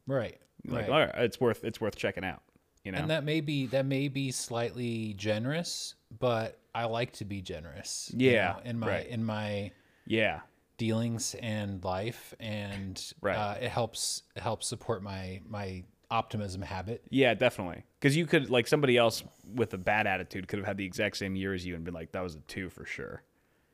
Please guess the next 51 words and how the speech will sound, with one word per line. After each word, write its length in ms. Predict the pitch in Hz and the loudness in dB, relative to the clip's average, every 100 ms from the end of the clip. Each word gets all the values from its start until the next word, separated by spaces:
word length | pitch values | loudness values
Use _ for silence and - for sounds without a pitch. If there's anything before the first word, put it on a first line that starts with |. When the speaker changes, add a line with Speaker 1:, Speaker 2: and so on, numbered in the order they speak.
| _ | _
Speaker 2:
You 100 | 104 | -2
Speaker 1:
Yeah. 80 | 92 | 0
Speaker 2:
know? 180 | 87 - _ | -2 -6 _
But 120 | - 107 | -2 4
then 120 | 135 | 4
it's 140 | 117 | 6
like, 240 | 117 104 - | 2 2 0
I 80 | 113 | -2
don't 80 | 127 | 0
know, 60 | 95 | 0
that, 180 | 95 - - - _ - | -2 -4 -12 -20 _ -8
that 80 | - | 2
doesn't 180 | 175 | 6
Speaker 1:
I 20 | 135 | 10
think 0 | |
Speaker 2:
really 160 | 127 | 10
Speaker 1:
the 80 | 185 | 10
lowest 480 | 120 107 113 120 - | 8 8 8 8 4
that 80 | 123 | 2
I 80 | 117 | 2
could 180 | 113 | 0
go 360 | 95 101 101 104 | 2 4 6 4
for 180 | - 107 | 0 -4
my 180 | 95 92 | -4 -4
year 320 | 92 90 87 | -4 -4 -4
was, 180 | 85 82 | -4 -6
like, 140 | 85 87 | -6 -8
a 60 | |
five. 540 | - 82 85 90 92 - _ _ | -6 -4 -4 -4 -8 -14 _ _
Speaker 2:
Yeah. 300 | 143 131 90 - _ _ _ _ _ _ _ _ - | 6 6 6 -4 _ _ _ _ _ _ _ _ -4
Speaker 1:
And 260 | 117 113 | -2 0
Speaker 2:
Right. 120 | - 131 | 2 2
Speaker 1:
I'd 100 | 127 | 2
like 260 | 120 120 | 2 0
to 120 | - | -2
think 280 | 110 113 101 | -2 -2 -2
of 120 | 98 | -4
it 180 | 101 92 | -4 -6
as 180 | - 95 | -6 -6
a 80 | 90 | -4
seven. 500 | - 87 85 98 107 - _ - - - - - - | -4 -4 -4 -6 -8 -12 _ -20 -20 -20 -20 -20 -6
Speaker 2:
Yeah. 520 | 117 123 113 98 87 - | 2 6 6 4 0 -6
Well, 160 | 143 151 | 8 10
it's 100 | 156 | 10
kind 160 | - 220 | 8 6
of 80 | |
like, 160 | 185 131 | 8 6
how 160 | - 139 | 8 6
do 80 | |
you, 200 | 147 123 - | 8 4 4
how, 160 | 131 | 0